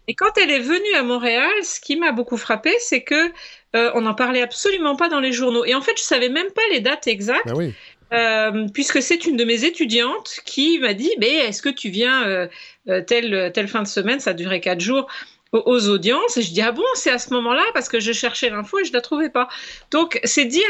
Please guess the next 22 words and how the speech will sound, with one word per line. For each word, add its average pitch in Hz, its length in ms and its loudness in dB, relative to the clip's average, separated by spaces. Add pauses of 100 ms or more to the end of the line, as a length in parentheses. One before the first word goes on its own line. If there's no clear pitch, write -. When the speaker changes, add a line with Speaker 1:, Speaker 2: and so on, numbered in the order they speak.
Speaker 1:
à 330 40 0
quel 311 260 -2
point, 285 340 0
pour 269 220 -4
les 226 100 0
grandes 302 340 0
villes 311 260 2
du 240 120 -2
Québec, 240 400 2
on 240 140 0
n'en 262 180 0
entendait 269 480 0
pas 359 140 2
parler, 247 480 -2
Speaker 2:
Ouais. 104 200 -6 (300)
Speaker 1:
alors 285 460 0
que, 320 400 2
euh, 240 40 -2
mes 233 220 -2
collègues, 254 540 0
euh, 208 280 0
à, 190 180 2